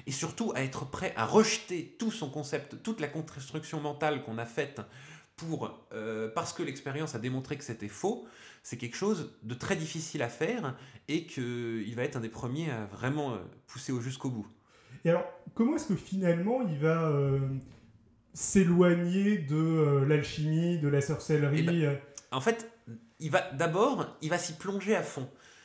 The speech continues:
Speaker 1: Il va y avoir une séparation entre lui et son colocataire, et il va rencontrer un très beau jeune homme dans lequel il se projette entièrement. Euh,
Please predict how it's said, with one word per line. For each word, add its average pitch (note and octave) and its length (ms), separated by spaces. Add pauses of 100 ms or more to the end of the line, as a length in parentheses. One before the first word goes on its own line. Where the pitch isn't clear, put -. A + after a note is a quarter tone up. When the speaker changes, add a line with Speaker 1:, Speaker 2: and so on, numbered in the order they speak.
(200)
Speaker 1:
Il C#3+ 100
va F3 280
y C#3 200
avoir D3 320
une B2+ 160
séparation D3 680
entre B2+ 220
lui C3+ 200
et A#2+ 40
son - 240 (120)
colocataire, B2+ 840 (560)
et F#3+ 260
il D3 80
va F#3 120
rencontrer F3 960
un D#3+ 200 (260)
très F#3+ 260
beau E3+ 180
jeune B2+ 240
homme A#2+ 300 (440)
dans B2+ 160
lequel D#3+ 320
il D#3 80
se F3 120
projette F3+ 540
entièrement. C#3 540 (520)
Euh, B2+ 960